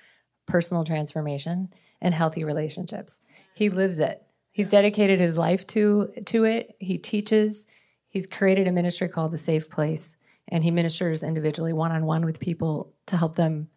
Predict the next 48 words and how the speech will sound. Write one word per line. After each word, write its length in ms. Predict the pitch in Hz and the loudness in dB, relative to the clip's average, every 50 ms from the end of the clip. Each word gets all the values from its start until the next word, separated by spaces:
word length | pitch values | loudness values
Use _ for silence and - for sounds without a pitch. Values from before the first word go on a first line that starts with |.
| _ _ _ _ | _ _ _ _
get 160 | - 196 190 | -6 -2 2
their 140 | - 190 175 | 2 4 4
hearts 340 | 165 180 165 156 156 - - | 4 2 2 0 0 -6 -6
free 220 | - - 160 151 | -2 -2 -2 0
so 120 | 147 - 156 | 0 0 0
they 140 | 160 156 | 0 0
can 160 | 151 - 160 147 | 0 0 -2 0
live 140 | 156 151 | 0 0
out 160 | 151 139 127 143 | 0 0 0 0
their 140 | 139 143 | -2 -2
highest 340 | 143 143 147 147 156 156 - | -2 -2 -2 -4 -4 -4 -4
calling. 340 | - 165 151 147 147 147 156 - - - - - - | -2 -2 -2 0 -2 -4 -6 -8 -12 -20 -20 -8 -2
And 140 | - 208 202 | 2 4 4
he 80 | 220 214 | 4 4
t-, 260 | 214 - - 214 - | 2 0 -4 0 2
and 140 | 214 202 196 | 4 4 4
he 80 | 202 | 4
trains 400 | 190 196 - 214 208 202 208 202 | 2 2 0 0 0 0 0 0
other 200 | - - 190 185 | 0 -2 -2 -2
people 280 | 175 - 185 175 - 165 | -2 -4 -4 -6 -4 -4
to 80 | 156 156 | -6 -4
do 160 | 151 165 165 | -4 -4 -4
that, 280 | 156 139 139 - - _ _ _ _ _ _ _ _ - - | -4 -6 -8 -10 -12 _ _ _ _ _ _ _ _ -10 -4
um, 220 | - 170 160 156 | 0 0 0 2
as 180 | - 175 170 156 | 2 2 0 2
well, 220 | 156 160 156 151 | 4 4 4 4
and 120 | - 139 156 | 2 0 -2
certifies 520 | - - 175 165 170 - 170 156 156 151 - | 0 0 0 0 2 0 0 0 0 -2 -2
other 480 | - 165 151 160 156 151 151 151 - - - - 214 | -2 0 0 2 0 0 0 -2 -4 -6 -12 -18 -10
people 420 | - 185 175 165 - 160 156 - - | -6 -6 -4 -2 -2 -4 -4 -4 -6
so 200 | - - 180 165 | -6 -4 -2 -2
that 180 | 160 156 156 | 0 -2 -2
he 120 | - 180 196 | -2 -4 -4
can 160 | 196 208 180 | -2 0 0
multiply 720 | 160 151 151 160 - 165 - 156 147 139 139 143 147 147 - - - - 135 | 0 0 -2 -4 -6 -6 -4 -2 -2 -2 -2 -4 -6 -8 -12 -14 -18 -20 -12
and, 400 | - 175 160 156 151 147 151 147 - - | -8 -6 -4 -4 -4 -6 -6 -8 -8 -6
and 300 | 170 156 147 151 147 - | -6 -4 -4 -6 -8 -8
spread 400 | - - - - 160 156 156 180 | -8 -8 -6 -4 -4 -4 -4 -6
this. 360 | 131 131 139 - - - - _ _ _ - - _ _ _ | -10 -10 -10 -12 -14 -16 -16 _ _ _ -20 -20 _ _ _
So 500 | - - - 175 156 151 147 143 143 147 - | -8 -2 0 2 2 2 0 -2 -4 -8 -10
I'm 280 | - 185 170 165 160 160 | -8 -6 -6 -4 -4 -4
very 180 | - 170 165 | -2 -2 -2
grateful 400 | 160 160 160 156 156 - 180 160 | 0 -2 -4 -4 -4 -6 -8 -8
for 240 | - - - 160 151 | -8 -6 -4 -2 -2
you 380 | 151 151 165 175 208 285 339 - | -2 0 0 0 0 0 -2 -4
in 240 | - 170 160 156 | -6 -6 -6 -6
my 160 | 156 160 190 226 | -4 -4 -4 -4
life 460 | 277 330 381 403 415 - - - | -4 -4 -4 -4 -6 -8 -12 -20